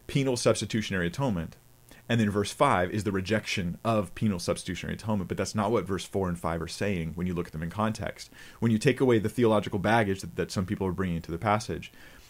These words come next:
it's simply the crowd, their, their crowd's not saying, um, "He was, he was punished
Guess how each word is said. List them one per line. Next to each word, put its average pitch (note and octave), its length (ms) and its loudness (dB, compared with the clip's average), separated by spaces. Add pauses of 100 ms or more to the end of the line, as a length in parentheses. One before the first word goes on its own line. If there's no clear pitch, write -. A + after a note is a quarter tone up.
(140)
it's A2+ 160 0
simply C#3+ 360 2
the G#2+ 120 2
crowd, G#2 500 4 (1120)
their, B2 140 4
their A#2 180 2
crowd's B2 260 4
not G#2+ 140 2
saying, G#2+ 320 4
um, G#2+ 180 2
"He A#2 100 4
was, A#2+ 220 2
he C#3+ 160 -2
was C3 100 2
punished E3+ 520 2